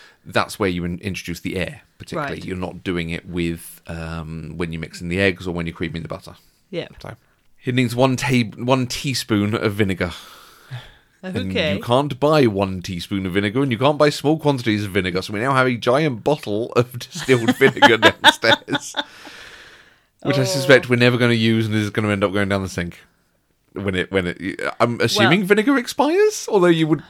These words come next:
Speaker 1: imagine
Speaker 2: I don't
Speaker 1: for, not for a
Speaker 2: know.
Speaker 1: very long time.
Speaker 2: Well, I mean, you make pickles in vinegar in
Speaker 1: Yeah.
Speaker 2: order, as a preservative.
Speaker 1: As a preservative, so maybe,
Speaker 2: so maybe it, maybe it
Speaker 1: maybe it's not
Speaker 2: doesn't.
Speaker 1: gonna go away. But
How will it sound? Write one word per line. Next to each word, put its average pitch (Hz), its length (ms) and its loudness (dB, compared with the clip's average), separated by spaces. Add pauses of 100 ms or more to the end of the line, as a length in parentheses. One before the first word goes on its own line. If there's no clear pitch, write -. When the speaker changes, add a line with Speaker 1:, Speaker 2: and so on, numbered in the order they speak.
(180)
Speaker 1:
imagine 156 380 2
Speaker 2:
I - 40 0
don't 143 80 -4
Speaker 1:
for, - 60 -2
not 147 200 4
for 175 60 2
a - 20 6
Speaker 2:
know. 160 80 4
Speaker 1:
very 170 140 6
long 175 200 4
time. 117 460 -4 (320)
Speaker 2:
Well, 415 260 2
I 370 60 2
mean, 311 260 -6
you 277 140 -4
make 359 240 -2
pickles 381 420 -2
in 160 140 -4
vinegar 143 360 -6
in 202 120 -2
Speaker 1:
Yeah. 262 80 2
Speaker 2:
order, 262 100 6
as 208 160 2
a 226 60 -2
preservative. 269 500 0
Speaker 1:
As 151 80 2
a 147 80 -2
preservative, 175 540 4
so 147 100 -4
maybe, 139 300 2
Speaker 2:
so 254 240 2
maybe 254 400 -4
it, - 80 -8 (340)
maybe 160 280 -10
it 156 40 -16
Speaker 1:
maybe 92 220 -2
it's 98 100 -4
not 160 100 -4
Speaker 2:
doesn't. - 20 -
Speaker 1:
gonna 247 140 -2
go 95 200 2
away. 92 180 -4 (120)
But 131 260 2